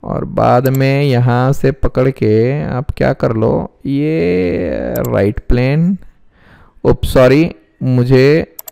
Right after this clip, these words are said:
इसका वाला लेना है actually, ये वाला राइट प्लेन लेना है and then ओके, असेंबली वाला नहीं, इस पार्ट का राइट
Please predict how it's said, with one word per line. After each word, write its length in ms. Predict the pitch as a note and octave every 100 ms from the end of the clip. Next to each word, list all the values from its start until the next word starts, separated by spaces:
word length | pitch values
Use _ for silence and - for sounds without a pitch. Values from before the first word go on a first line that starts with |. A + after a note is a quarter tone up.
| -
इसका 420 | B2+ - - C3
वाला 260 | B2+ A#2 A#2
लेना 360 | A2 G#2+ G#2 A2+
है 280 | A#2+ C#3 C#3+
actually, 760 | - A#2 A2+ A#2 - - - - A#2+
ये 200 | A#2 A2+
वाला 320 | G#2 F#2+ - _ _ _ _ _ _ _ _ - -
राइट 340 | A#2 A2 A2 -
प्लेन 180 | A#2+ A2
लेना 260 | A2 G#2+ A#2
है 200 | B2+ D3+
and 140 | B2+
then 120 | G#2+
ओके, 400 | G#2+ - - C3+ B3 - _
असेंबली 400 | - - A2+ A#2+
वाला 200 | B2 B2+
नहीं, 240 | B2+ C3 D#3
इस 120 | C3+
पार्ट 320 | - A2+ A#2
का 160 | - A#2
राइट 240 | G#2+ A2